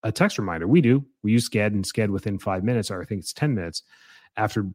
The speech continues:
not checking in for their appointment, they get a text saying, "You've missed your appointment. We're sorry. Can we help you rebook that?" And, uh, we have a system as well where we call them.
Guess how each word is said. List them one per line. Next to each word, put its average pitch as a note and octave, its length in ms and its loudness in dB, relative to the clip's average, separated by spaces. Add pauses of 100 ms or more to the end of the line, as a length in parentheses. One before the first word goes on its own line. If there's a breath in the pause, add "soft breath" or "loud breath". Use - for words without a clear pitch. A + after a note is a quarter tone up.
(160)
not A#2+ 280 4
checking G#2+ 340 0
in G#2 140 2
for G#2+ 100 -2
their G2 100 2
appointment, A#2 340 6
they C3 100 8
get A2+ 160 6
a A2 40 2
text G#2+ 280 -2
saying, G#2+ 120 0
"You've B2 220 4
missed G2 240 -2
your C3 100 4
appointment. E3 280 2
We're G2+ 80 0
sorry. D3+ 280 4
Can G#2 140 -2
we G#2+ 120 2
help - 360 0
you G#2+ 260 4 (220)
rebook F2+ 380 0
that?" - 200 -8 (1600 loud breath)
And, C3 400 8
uh, A#2 200 6
we E3 160 12
have A#2 140 8
a A2+ 40 6
system A2+ 380 2
as G2+ 120 0
well C3+ 400 8
where A#2 240 6
we B2 140 8
call G#3 260 2
them. - 160 -6